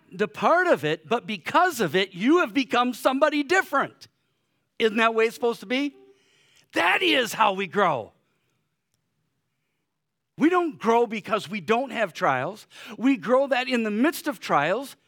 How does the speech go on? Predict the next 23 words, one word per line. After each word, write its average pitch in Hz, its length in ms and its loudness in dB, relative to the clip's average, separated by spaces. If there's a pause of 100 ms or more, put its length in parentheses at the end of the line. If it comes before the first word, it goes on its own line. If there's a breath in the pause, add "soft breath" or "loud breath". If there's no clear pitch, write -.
(400 loud breath)
he 269 180 2
shows 302 460 0
him 220 160 -4
to 240 100 -10
see, 254 220 -6
be 226 180 -4
the 226 140 2
overcomer 262 560 2
of 214 80 0
those 180 220 -4
trials. 135 480 -2 (260 loud breath)
And 226 160 2
in 208 120 2
the 196 80 2
midst 311 300 2
of 294 120 2
that, 127 320 -4 (260 soft breath)
we 202 300 -2
become 160 680 -4 (560)
different. 247 760 -4 (1500)
And 160 180 0
it's 175 220 -4
in 170 400 -2